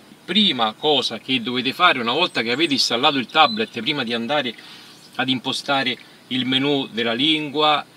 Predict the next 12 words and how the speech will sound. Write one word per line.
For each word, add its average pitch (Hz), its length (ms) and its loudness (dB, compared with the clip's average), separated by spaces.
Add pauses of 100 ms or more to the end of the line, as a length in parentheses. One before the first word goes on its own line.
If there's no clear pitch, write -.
(140)
eh, 113 320 -2
l'ora, 139 680 2 (240)
la 107 200 -6
data, 139 680 2 (240)
dovete 156 400 0
andare 120 760 0 (320)
nel 131 560 0 (120)
menu 139 440 -4
impostazioni, 135 1200 -2 (1800)
scorrere 151 560 0
fino 147 520 0
a, 151 260 4